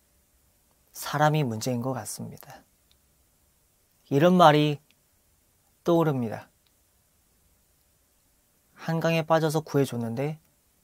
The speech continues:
보따리 내놔라." 뭐 이런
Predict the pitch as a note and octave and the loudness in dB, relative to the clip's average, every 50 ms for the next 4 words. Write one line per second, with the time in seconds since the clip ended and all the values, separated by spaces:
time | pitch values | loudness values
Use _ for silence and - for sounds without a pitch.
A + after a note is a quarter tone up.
0 | _ _ _ _ _ - - B2 - - C#3+ C#3 D3 C3+ B2 A#2 A#2+ B2 A#2 A2 | _ _ _ _ _ -8 -8 -8 -2 -2 0 0 0 -2 -2 -4 -4 -2 -4 -4
1 | G2+ - - _ _ _ _ _ _ _ _ _ _ _ _ _ _ _ _ _ | -6 -8 -14 _ _ _ _ _ _ _ _ _ _ _ _ _ _ _ _ _
2 | _ _ _ _ _ _ _ - - - - D3+ C#3 A2+ B2 A#2 B2 A#2+ B2 E3 | _ _ _ _ _ _ _ -20 -14 -4 -2 -2 0 0 -2 -4 -4 -4 -6 -8